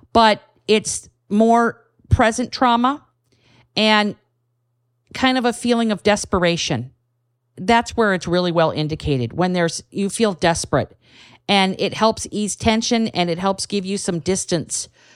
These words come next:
uh, for breathing and some distance to kind of look at things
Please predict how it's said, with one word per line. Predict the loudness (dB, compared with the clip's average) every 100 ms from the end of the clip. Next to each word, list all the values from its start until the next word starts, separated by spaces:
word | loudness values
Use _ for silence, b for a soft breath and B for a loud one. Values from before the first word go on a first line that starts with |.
| b -2
uh, | 2 4 2
for | -2 0 2 2 0 b b b _
breathing | 0 2 2 0 0 -2 -4
and | -6 -4 -4
some | -4 -6
distance | -4 -4 -6 -8 -8 -10
to | -8
kind | -4 -2
of | -2
look | -4 -4 0
at | -2 -2
things | -2 -2 -2 -6